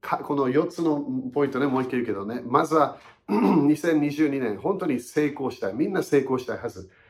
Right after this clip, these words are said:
<clears throat> 何をするか、一番神様の臨在を、それをし-、知らなきゃいけない。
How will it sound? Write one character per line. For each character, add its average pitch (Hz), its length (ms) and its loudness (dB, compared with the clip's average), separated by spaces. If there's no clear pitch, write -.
<clears throat> 196 560 2
何 156 300 4
を 147 60 6
す 131 100 -6
る 117 100 -6
か、 110 100 -8
一 110 200 -6
番 135 280 0
神 170 280 -2
様 120 300 -2
の 135 140 0
臨 104 180 -8
在 80 240 -14
を、 147 240 0
そ - 140 -8
れ 123 60 -6
を 107 100 -4
し-、 - 280 -20
知 - 180 -18
ら 120 100 -8
な 120 120 -6
き 98 80 -12
ゃ 90 40 -10
い 90 40 -12
け - 100 -16
な - 100 -16
い。 - 20 -20